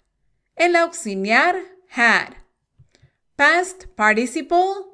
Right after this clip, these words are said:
been. El pasado participio, estado.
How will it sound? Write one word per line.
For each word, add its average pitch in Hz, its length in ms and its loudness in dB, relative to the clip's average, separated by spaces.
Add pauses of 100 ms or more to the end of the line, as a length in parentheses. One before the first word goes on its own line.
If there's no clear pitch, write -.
(380)
been. 202 720 -2 (560)
El 185 200 -4
pasado 180 680 -2
participio, 311 1120 -2 (320)
estado. 226 1040 0